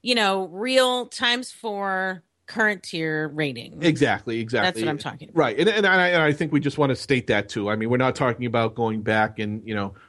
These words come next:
Speaker 2: doing, uh, Drunder or something. Uh, we were promised we'd never have to go back there.
Speaker 1: <laughs>
Speaker 2: Um,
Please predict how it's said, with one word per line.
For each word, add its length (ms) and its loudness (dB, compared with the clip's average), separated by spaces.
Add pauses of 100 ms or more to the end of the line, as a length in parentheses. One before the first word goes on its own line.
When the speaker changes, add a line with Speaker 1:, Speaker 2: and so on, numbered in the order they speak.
(100)
Speaker 2:
doing, 420 4
uh, 380 0
Drunder 440 2
or 120 -2
something. 480 -8 (120)
Uh, 180 -10
we 180 2
were 100 4
promised 360 0
we'd 100 0
never 180 0
have 180 -2
to 60 -12
go 120 -4
back 260 0
there. 240 -6
Speaker 1:
<laughs> 60 -20 (580)
Speaker 2:
Um, 340 2